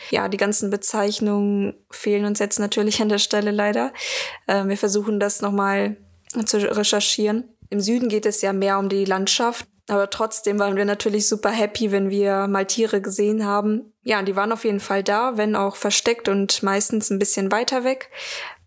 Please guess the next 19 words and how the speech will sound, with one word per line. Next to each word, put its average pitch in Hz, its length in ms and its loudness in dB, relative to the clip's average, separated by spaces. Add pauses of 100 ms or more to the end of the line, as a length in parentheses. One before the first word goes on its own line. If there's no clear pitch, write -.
Aber 202 520 0
zwischendurch 214 560 0
sind 214 160 0
wir 202 120 0
auch 202 80 -6
ausgestiegen 208 800 0
und, 196 360 0
ähm, 196 500 0 (100)
ja, 202 240 0
haben 214 180 0
mit 202 120 -4
unserem 202 320 0
Objektiv 208 560 -2
mal 208 140 0
durch 202 140 -2
die 208 100 -6
Ferne 214 340 0
geschaut 208 520 0
und 196 280 -2